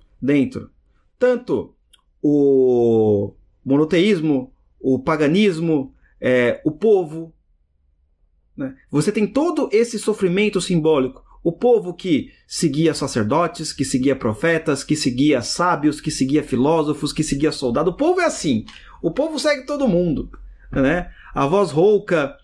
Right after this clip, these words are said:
do povo, não é? E o povo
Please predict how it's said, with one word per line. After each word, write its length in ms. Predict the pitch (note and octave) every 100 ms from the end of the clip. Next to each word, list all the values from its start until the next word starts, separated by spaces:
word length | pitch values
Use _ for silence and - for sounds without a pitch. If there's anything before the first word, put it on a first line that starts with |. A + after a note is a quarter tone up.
| _ _ _ C#3
do 180 | D#3
povo, 580 | D#3 E3 F3+ A#2 G#2 - - _ _ _ _ _ -
não 160 | B2 A#2
é? 180 | C3 - - _ - - - - - -
E 100 | C#4+
o 140 | D#4
povo 340 | - E3+ G3+